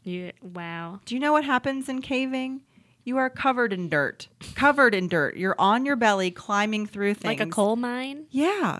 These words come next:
Speaker 2: kinda like that, but it's a, just a, yeah. That's not a natural cave, but yes, it's just a cave, and you're covered in dirt.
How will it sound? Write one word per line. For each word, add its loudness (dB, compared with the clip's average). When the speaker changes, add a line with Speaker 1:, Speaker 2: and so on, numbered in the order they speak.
Speaker 2:
kinda 2
like 0
that, 0
but -2
it's -6
a, -4
just -10
a, -12
yeah. -2
That's -2
not -2
a -2
natural 2
cave, 2
but 0
yes, 2
it's -4
just -6
a 0
cave, 0
and -2
you're 2
covered 0
in 0
dirt. 0